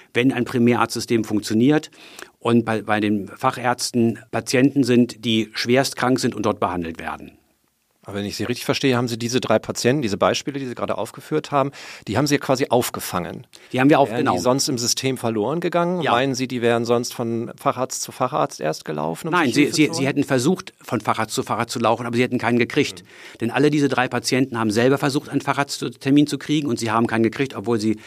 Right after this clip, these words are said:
Speaker 1: sechs, sieben, acht Fachärzte angerufen haben. Ähm, wir haben sechs, sieben, acht Fachärzte jeweils angerufen, haben keinen Facharzt gekriegt. Das heißt, wir haben die Versorgung gemacht, die, äh, für uns medizinisch grenzwertig war,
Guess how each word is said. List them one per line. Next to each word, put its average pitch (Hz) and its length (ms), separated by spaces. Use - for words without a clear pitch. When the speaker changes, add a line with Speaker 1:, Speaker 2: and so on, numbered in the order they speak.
Speaker 1:
sechs, 123 300
sieben, 123 240
acht - 220
Fachärzte 113 440
angerufen 139 520
haben. 147 320
Ähm, 117 520
wir 131 300
haben 139 240
sechs, 131 220
sieben, 139 220
acht - 180
Fachärzte 135 440
jeweils 127 200
angerufen, 127 380
haben 123 80
keinen 120 140
Facharzt 127 360
gekriegt. 143 440
Das 104 120
heißt, 113 380
wir 131 280
haben 139 140
die 120 100
Versorgung 117 460
gemacht, 143 400
die, 120 280
äh, 110 60
für - 180
uns 143 280
medizinisch 120 520
grenzwertig 131 640
war, 160 300